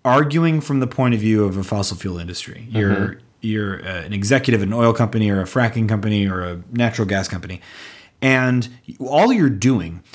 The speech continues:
Speaker 1: is you're extracting fossilized carbon from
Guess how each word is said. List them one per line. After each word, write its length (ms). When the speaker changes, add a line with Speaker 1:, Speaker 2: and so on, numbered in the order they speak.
Speaker 1:
is 180
you're 160
extracting 1000
fossilized 1040
carbon 640
from 540